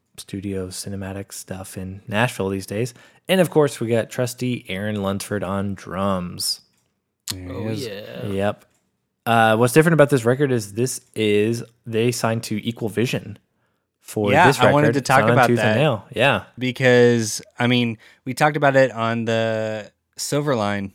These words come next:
Speaker 2: episode, but, you know, if analytics are to be believed,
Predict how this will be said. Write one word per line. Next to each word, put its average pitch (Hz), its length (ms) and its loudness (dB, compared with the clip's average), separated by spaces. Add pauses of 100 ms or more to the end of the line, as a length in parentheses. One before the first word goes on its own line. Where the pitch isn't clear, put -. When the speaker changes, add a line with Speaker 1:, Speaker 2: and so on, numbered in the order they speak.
(140)
Speaker 2:
episode, 104 560 -6 (520)
but, 107 400 2 (140)
you 110 120 -4
know, 98 320 -8 (220)
if 110 240 -2
analytics 113 580 -4
are 110 80 -2
to 104 80 -6
be 107 140 0
believed, 104 540 0